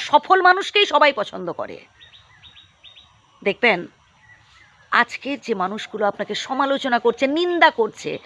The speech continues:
কটু কথা বলছে, আজে বাজে কথা বলছে, একটা সময় তারা just চুপ করে যাবে। কথা তো বলবেন আপনি। আপনি আপনার লক্ষ্যে পৌঁছুন, সফল হয়ে দেখান। মানুষ পারে না এমন কিছুই হতে পারে না,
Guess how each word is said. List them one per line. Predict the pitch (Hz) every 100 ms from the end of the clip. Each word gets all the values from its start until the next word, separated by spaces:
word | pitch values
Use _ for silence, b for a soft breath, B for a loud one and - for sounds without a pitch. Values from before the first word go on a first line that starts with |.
| B B
কটু | 453 453 453
কথা | 403 - 269
বলছে, | 214 208 262 - -
আজে | 370 440
বাজে | 392 320
কথা | 262 254 202
বলছে, | 170 160 170 165 B B B 214
একটা | -
সময় | 247 254 294
তারা | 285 294 269
just | 349 - -
চুপ | 220 -
করে | 208 190
যাবে। | 170 170 B B -
কথা | 269 - 330
তো |
বলবেন | 294 320 311 262
আপনি। | - - 165 - - _ _ - - - - _ - - - - - - - - - - -
আপনি | 190 214
আপনার | 208 240 202 175
লক্ষ্যে | 226 233 - 277
পৌঁছুন, | 196 185 - 151 - - _ - _ - _ _ _ - - _ _ - -
সফল | - 269 294 370 320
হয়ে | 302 254
দেখান। | 220 208 196 185 - - _ - - -
মানুষ | 196 214 226 -
পারে | 220 247 311
না | 277
এমন | 277 285
কিছুই | 285 302 254
হতে | 226 202
পারে | 160
না, | 143